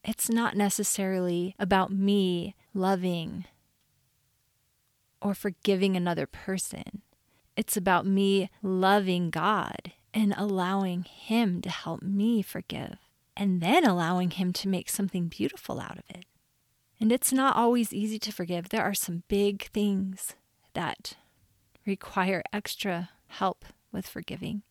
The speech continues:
And sometimes you need help one-on-one talking with a person for forgiving. Sometimes maybe you need a lot of extra prayer or lots of prayers over and over again.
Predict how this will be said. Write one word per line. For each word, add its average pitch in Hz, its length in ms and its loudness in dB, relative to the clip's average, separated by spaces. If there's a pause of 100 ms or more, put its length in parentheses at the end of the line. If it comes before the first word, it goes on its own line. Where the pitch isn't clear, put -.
And 208 120 0
sometimes 226 580 8
you 214 120 4
need 196 180 4
help 190 380 0 (280)
one-on-one 202 680 4
talking 202 460 -2
with 185 140 -2
a 220 60 -6
person - 580 -8 (280)
for - 160 -6
forgiving. 208 680 -10 (400)
Sometimes 196 1000 0 (180)
maybe 190 260 0
you 190 160 0
need 185 320 -2 (260)
a 196 60 -2
lot 185 280 2
of 185 120 0
extra 185 340 -2
prayer 180 520 0
or 190 140 4
lots 185 520 4
of 226 180 -2
prayers 175 480 0 (100)
over 240 280 2
and 240 120 4
over 233 300 -2
again. 208 520 -10